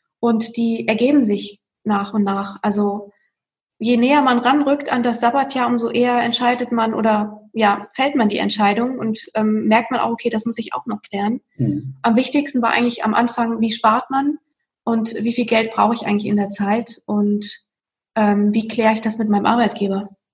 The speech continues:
Speaker 2: Ja, und für mich war's wichtig, also, äh, wie ich das mit meinem Sohn regle. Also erst war die Idee, dass wir halt ein Jahr komplett weg sind. Ich habe mich dann aber irgendwann noch ein halbes Jahr, bevor wir gestartet sind, dafür entschieden, eigentlich in den Ferien immer zurückzukommen,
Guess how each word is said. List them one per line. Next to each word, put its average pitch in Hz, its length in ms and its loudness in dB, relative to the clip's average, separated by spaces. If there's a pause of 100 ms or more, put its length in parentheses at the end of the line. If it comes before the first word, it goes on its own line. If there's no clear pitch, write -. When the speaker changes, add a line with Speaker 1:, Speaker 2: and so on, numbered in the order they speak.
(340)
Speaker 2:
Ja, - 120 2
und 135 80 -2
für - 80 -2
mich - 140 0
war's 120 120 0
wichtig, - 380 0
also, 104 640 -4
äh, 107 60 -4
wie 101 800 -6
ich - 80 -2
das - 160 0
mit 104 80 0
meinem 104 160 2
Sohn 107 180 2
regle. 104 320 -4 (160)
Also 127 260 -8
erst 113 240 0
war 107 120 4
die 110 120 -2
Idee, 107 220 2
dass 110 160 -4
wir 101 80 -4
halt 101 220 -4
ein 104 180 0
Jahr 107 140 2
komplett 135 260 -2
weg 135 140 0
sind. 170 200 -6 (280)
Ich - 60 0
habe 110 60 2
mich 113 80 -4
dann 104 140 2
aber 104 140 2
irgendwann 107 560 0
noch 104 240 -2
ein 107 80 2
halbes 110 260 -2
Jahr, 107 380 2
bevor - 200 0
wir 135 80 4
gestartet 127 300 0
sind, 131 140 0
dafür 131 180 -2
entschieden, 123 380 -4
eigentlich - 240 -6
in 107 80 -6
den 104 80 -8
Ferien 107 260 -2
immer 101 120 -6
zurückzukommen, - 580 -10